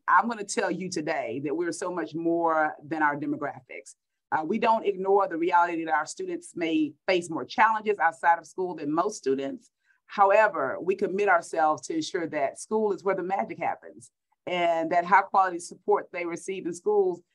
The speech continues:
is, is the catalyst for lifelong empowerment. I am super proud to be the superintendent of Aldine I S D. And as I stated earlier,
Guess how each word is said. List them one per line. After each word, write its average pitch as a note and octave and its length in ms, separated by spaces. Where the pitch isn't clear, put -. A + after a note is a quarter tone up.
is, F#3 160
is F#3 140
the F#3+ 80
catalyst F#3+ 580
for D#3+ 220
lifelong D#3 520
empowerment. B2+ 500
I F3+ 120
am E3 200
super - 480
proud B2+ 500
to D#3 80
be D3 380
the D3+ 60
superintendent D#3 560
of C#3+ 60
Aldine D3 340
I C3+ 140
S C3+ 80
D. D#3 100
And D3+ 100
as C#3+ 120
I C#3+ 80
stated D#3 260
earlier, D3+ 420